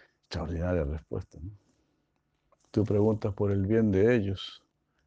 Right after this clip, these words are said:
pero tú eres el bien de ellos. ¿Qué más puedo decir?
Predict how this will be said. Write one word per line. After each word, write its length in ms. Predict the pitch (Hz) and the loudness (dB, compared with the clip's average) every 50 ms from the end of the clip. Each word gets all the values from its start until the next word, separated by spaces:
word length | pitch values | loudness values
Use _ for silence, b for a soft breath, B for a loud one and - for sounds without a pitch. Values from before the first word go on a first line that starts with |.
| _ _ _ _ _ _ | _ _ _ _ _ _
pero 180 | - 101 98 95 | -4 -4 -2 -2
tú 260 | - 131 123 113 123 | 0 2 2 4 4
eres 280 | 139 139 113 95 - | 2 0 -2 -4 -6
el 120 | - 101 95 | -8 -8 -6
bien 220 | 98 101 98 92 87 | -6 -6 -6 -6 -8
de 220 | 92 95 92 92 | -8 -8 -8 -8
ellos. 380 | 90 - - _ _ _ _ _ _ _ _ _ _ _ _ _ _ _ B B B B B B B B _ _ _ _ _ _ _ _ _ _ _ - | -10 -12 -14 _ _ _ _ _ _ _ _ _ _ _ _ _ _ _ B B B B B B B B _ _ _ _ _ _ _ _ _ _ _ -10
¿Qué 160 | - - 52 | -6 -6 -4
más 160 | 50 69 - | -4 -6 -8
puedo 360 | - - 53 53 50 - - | -8 -8 -8 -6 -6 -8 -8
decir? 160 | - - - | -10 -14 -18